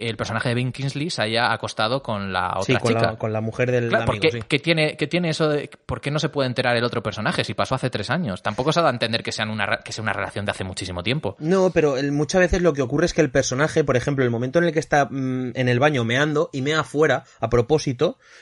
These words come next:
Speaker 2: yo creo que, eh, en ese momento es cuando te están dibujando al personaje. La escena que tú dices se da cuando el personaje apenas lleva en pantalla diez minutos, por decir algo, ¿no? Lo han presentado, todo el rollo y demás.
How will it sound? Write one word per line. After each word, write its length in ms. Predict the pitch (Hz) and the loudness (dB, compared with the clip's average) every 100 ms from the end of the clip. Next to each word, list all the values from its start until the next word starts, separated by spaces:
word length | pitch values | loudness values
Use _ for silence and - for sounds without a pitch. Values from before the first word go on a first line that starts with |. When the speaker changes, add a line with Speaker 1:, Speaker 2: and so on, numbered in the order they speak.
| - | -14
Speaker 2:
yo 240 | - 139 147 | -8 0 4
creo 120 | 185 | 4
que, 220 | 180 156 | 4 4
eh, 460 | - 143 135 131 110 | 4 4 4 2 0
en 80 | 139 | 0
ese 160 | 143 | 0
momento 260 | 180 175 175 | 2 2 0
es 60 | - | -2
cuando 220 | 165 143 | -4 -4
te 80 | 131 | -4
están 180 | 143 | -4
dibujando 320 | 151 156 147 147 | -2 0 -2 -2
al 80 | |
personaje. 420 | - 123 117 117 110 | -2 -2 -4 -4 -2
La 60 | 110 | -2
escena 260 | - 151 | 0 0
que 80 | 165 | 2
tú 140 | 143 | 2
dices 460 | 143 151 131 165 - - - | 2 2 0 -2 -4 -18 -14
se 180 | - - | -2 4
da 380 | 127 147 165 165 131 | 6 8 8 6 0
cuando 220 | 123 123 123 | 2 2 4
el 60 | |
personaje 380 | 117 113 120 135 | 0 -2 -2 -2
apenas 300 | 131 123 135 | 0 0 2
lleva 140 | 135 | 2
en 100 | 127 | 2
pantalla 640 | 120 117 113 117 139 127 104 | 0 0 0 2 4 4 2
diez 280 | 101 123 113 | -2 0 0
minutos, 340 | 107 113 110 | 0 -2 -2
por 160 | - 110 | -2 0
decir 240 | 110 123 | 0 2
algo, 220 | 104 95 | 0 0
¿no? 80 | 107 | -2
Lo 100 | 135 | 0
han 120 | 110 | -2
presentado, 680 | 101 104 117 117 180 175 180 180 - - | -2 -2 0 2 4 4 0 -4 -12 -6
todo 160 | 120 | -2
el 80 | 127 | 0
rollo 220 | 123 139 | 2 2
y 40 | 147 | 2
demás. 280 | 107 107 | 0 -4